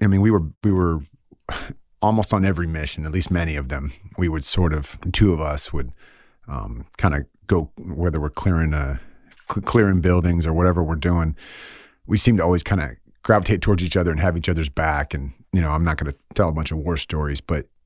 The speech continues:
but I will say, after one, uh, you know, one night we'd been out and we got back to the team house, and, uh, we would, you know, build these, build a little campfire on the roof,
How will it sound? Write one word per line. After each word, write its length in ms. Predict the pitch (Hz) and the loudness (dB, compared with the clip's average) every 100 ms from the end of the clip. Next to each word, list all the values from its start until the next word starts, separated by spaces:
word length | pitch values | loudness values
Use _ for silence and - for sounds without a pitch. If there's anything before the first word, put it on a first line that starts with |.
| - | -4
but 100 | 92 | 0
I 60 | 87 | 2
will 180 | 92 87 | 2 0
say, 400 | - 87 78 73 - _ _ _ - | 0 0 0 -6 -12 _ _ _ 0
after 280 | 98 - 90 | 0 2 0
one, 420 | 92 92 85 73 | 2 0 0 -4
uh, 140 | 87 - | -6 -4
you 60 | 90 | -4
know, 100 | 76 | -2
one 200 | 82 85 | -2 -2
night 240 | 78 76 78 | -2 -4 -6
we'd 160 | 73 | -6
been 120 | 76 | -4
out 320 | 71 71 - - | -4 -4 -6 -6
and 240 | 73 65 - - - - - - _ - | -8 -8 -16 -20 -20 -20 -20 -20 _ -2
we 80 | 117 | 4
got 160 | 123 | 6
back 140 | 104 98 | 6 2
to 80 | 98 | 0
the 80 | |
team 240 | 90 110 95 | 2 2 4
house, 560 | 92 90 85 - - - - | 6 4 4 -2 -8 -12 -4
and, 340 | 90 87 80 80 | 2 4 4 2
uh, 260 | 78 73 65 - - - | 2 2 -2 -8 -20 -6
we 200 | 87 80 78 | 0 0 0
would, 180 | 71 73 - - - - | -6 -6 -20 -20 -20 -12
you 140 | 73 | -10
know, 60 | 78 | -2
build 320 | 85 76 71 | -2 0 -2
these, 340 | 71 - - - _ - - | -6 -8 -14 -20 _ -20 -4
build 140 | 95 85 | 0 2
a 40 | |
little 160 | 80 73 | 0 0
campfire 640 | 98 80 - 80 73 71 | 0 -2 0 2 2 0
on 80 | 65 | -4
the 80 | |
roof, 400 | 67 73 67 - | -6 -4 -6 -8